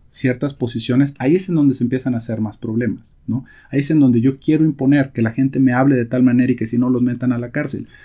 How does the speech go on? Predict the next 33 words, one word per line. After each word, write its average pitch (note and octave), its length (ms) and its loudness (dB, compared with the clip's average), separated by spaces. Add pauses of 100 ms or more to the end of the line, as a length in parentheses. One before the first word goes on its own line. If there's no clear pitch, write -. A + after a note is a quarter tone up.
(140)
Ahí D3+ 180 0
ya G3+ 100 2
se F#3+ 140 2
vuelve E3+ 320 0
una, F#3+ 300 -2
un, D3+ 240 0
un D#3+ 180 0
pleito D#3 380 -2
distinto, F#3+ 640 -6 (360)
que A#2 100 -8
tiene E3+ 180 2
que E3 100 0
ver C#3+ 160 2
con C#3 140 4
muchas C#3+ 280 2
otras C#3 260 -2
cosas D3 260 -2
que C#3 120 0
seguramente D#3+ 500 -2
vamos B2+ 240 0
a C3 80 -6
poder B2 180 0
hablar B2 220 2
si - 100 -4
a - 20 2
usted F3+ 180 0
le A3 100 2
interesa B2+ 420 -2
todo A#2 260 -4
esto, A2+ 220 -8
¿no? B2+ 140 4
Y C3+ 80 4
también E3+ 340 0